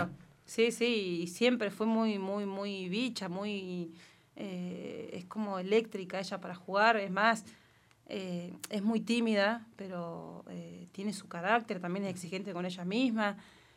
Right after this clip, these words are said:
Speaker 2: Eh, es más, a veces por ahí cuando la filmo, eso, no, no, no le, no le gusta porque es como que es, es muy tímida. Es más, uno de los videos más virales que salió en la página fue ella.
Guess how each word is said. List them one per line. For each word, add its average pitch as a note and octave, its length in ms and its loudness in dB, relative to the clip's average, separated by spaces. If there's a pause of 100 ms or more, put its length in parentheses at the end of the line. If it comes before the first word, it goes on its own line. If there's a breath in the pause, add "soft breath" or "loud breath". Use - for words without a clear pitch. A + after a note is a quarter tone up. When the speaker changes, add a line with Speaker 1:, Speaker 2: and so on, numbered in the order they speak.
(240 soft breath)
Speaker 2:
Eh, F3+ 340 -8
es E3 100 -8
más, F#3 200 0
a - 20 2
veces F3+ 240 -2
por F3+ 120 -6
ahí F3+ 60 0
cuando F#3+ 240 0
la F3+ 100 -6
filmo, G#3+ 580 2
eso, G3+ 280 0
no, F#3 280 0
no, F#3 120 -2
no F#3 140 0
le, F#3 220 -2
no F#3+ 120 0
le F#3+ 120 4
gusta A3 380 4
porque E3 600 -6
es F3 60 -12
como F3+ 180 -12
que F3 80 -10
es, F3+ 260 -14
es F3+ 120 -8
muy F3+ 160 -2
tímida. A#3+ 360 4
Es G3+ 80 4
más, A3+ 220 8
uno A3 160 4
de G#3 60 4
los G3 100 2
videos G#3+ 240 2
más A3 160 2
virales G#3+ 300 4
que A3+ 40 0
salió G#3 180 0
en G#3+ 60 2
la F#3+ 200 4
página A3 380 2
fue G3+ 240 2
ella. F#3 280 -2